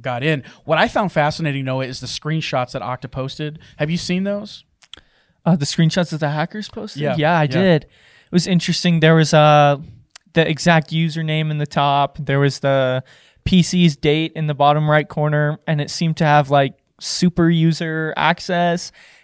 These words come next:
Speaker 2: admin access to customers' data.
Speaker 1: Yeah.
Speaker 2: So.
Speaker 1: The co-, the co-C E O, McKinnon, he came out and he said, "Yeah, it's true. We've been, we've been breached." Uh, but, you know, the question, though, Noah, is the fallout that comes out of this. Uh,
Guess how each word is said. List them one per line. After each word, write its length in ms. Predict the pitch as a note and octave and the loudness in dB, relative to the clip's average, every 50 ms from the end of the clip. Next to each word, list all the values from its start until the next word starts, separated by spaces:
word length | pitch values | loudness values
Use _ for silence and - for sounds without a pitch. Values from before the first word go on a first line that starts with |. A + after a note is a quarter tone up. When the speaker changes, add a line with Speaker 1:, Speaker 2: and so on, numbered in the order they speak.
| _ - | _ 2
Speaker 2:
admin 360 | D3+ D#3+ D#3+ D#3+ E3 E3+ E3 | 4 4 6 6 6 4 4
access 600 | D#3 D#3+ D#3+ D#3+ - - F3 D#3+ D#3 D#3+ - - | 2 0 0 0 -2 0 2 2 2 2 0 -4
to 480 | - - D3 C#3 C#3 C#3 C#3 C#3 C#3 C3+ - | -4 -2 0 0 2 0 0 0 -2 -4 -6
customers' 500 | - E3 D#3+ - - D#3+ D#3 D3+ C#3+ - | -8 -8 -6 -4 -4 -2 -2 -2 -4 -6
data. 400 | C#3+ C#3+ D#3 - - - F#3 - _ - | -10 -12 -12 -12 -14 -16 -18 -20 _ -16
Speaker 1:
Yeah. 280 | - B2 B2 B2 B2 - | -12 -10 -8 -8 -8 -10
Speaker 2:
So. 60 | D#3 - _ - - _ _ | -12 -18 _ -20 -20 _ _
Speaker 1:
The 60 | - D#3 | -8 -4
co-, 260 | - A3+ A#3 A#3 - - | 0 0 0 0 -2 -4
the 100 | E3+ E3+ | -6 -4
co-C 500 | - - C4+ B3+ - - G#3 G3 E3+ E3+ | 0 0 0 0 0 -2 -6 -4 -2 0
E 60 | E3 | 2
O, 160 | D#3+ D#3+ D#3 | 2 2 2
McKinnon, 500 | D3 D3 - - F3 E3 D#3+ D#3+ D#3 D3+ | 0 -2 -4 -2 -2 0 0 0 -2 -2
he 80 | C#3 C#3+ | -4 -6
came 140 | C#3 E3 D#3 | -6 -4 -4
out 140 | D3+ C#3+ C#3 | -2 -2 -4
and 100 | A#2 C3+ | -6 -8
he 80 | C3 | -10
said, 240 | A#2+ - - C#3 C3 | -10 -8 -10 -8 -4
"Yeah, 180 | C3 C#3+ D3+ D3 | 0 2 2 2
it's 140 | C#3 - - | 2 -2 -6
true. 520 | - - - E3 D#3 D#3 D#3 D#3 D3+ D3 | -10 -8 -4 -2 0 0 0 0 0 -2
We've 280 | C#3+ C3+ C3+ C3 B2+ B2 | -4 -6 -8 -8 -8 -8
been, 380 | C3 C3+ C3 B2+ B2 A#2+ C#3 - _ - | -8 -8 -8 -8 -10 -12 -16 -20 _ -14
we've 140 | B2+ A#2+ | -14 -12
been 140 | A#2 B2 A#2+ A2+ | -12 -10 -8 -6
breached." 500 | C#3+ D#3 E3 E3 D#3+ D#3 D3 - - - - - - - - - | -2 0 0 0 0 -2 -2 -6 -10 -12 -14 -20 -20 -20 -16 -8
Uh, 200 | - D3+ D3+ D3+ | -2 0 0 0
but, 80 | D3+ E3+ | 0 0
you 100 | A3+ C#4+ | 0 0
know, 60 | D4+ | 0
the 80 | - C#4 | 0 -2
question, 320 | - - G#4+ - - C#4+ A#3+ | -4 -6 -6 -4 -4 -2 -2
though, 120 | A3 G3 | 0 0
Noah, 240 | F#3+ F3 E3 E3 E3 | 2 2 2 2 0
is 140 | D#3+ D3+ - | -2 -4 -6
the 60 | - D3 | -6 -6
fallout 580 | - - - D3+ C#3 C#3 C#3+ C#3 C3 C3+ C3 | -6 -2 -2 0 0 0 0 0 -2 -4 -4
that 120 | C3+ C3+ - | -8 -12 -10
comes 240 | - D3+ C3+ B2 B2 | -8 -8 -8 -4 -4
out 160 | B2 B2 A#2+ | -4 -4 -4
of 100 | A#2+ A#2 | -4 -6
this. 240 | B2 B2 A#2+ - - | -6 -6 -6 -4 -4
Uh, 140 | C#3 C3+ | -2 -2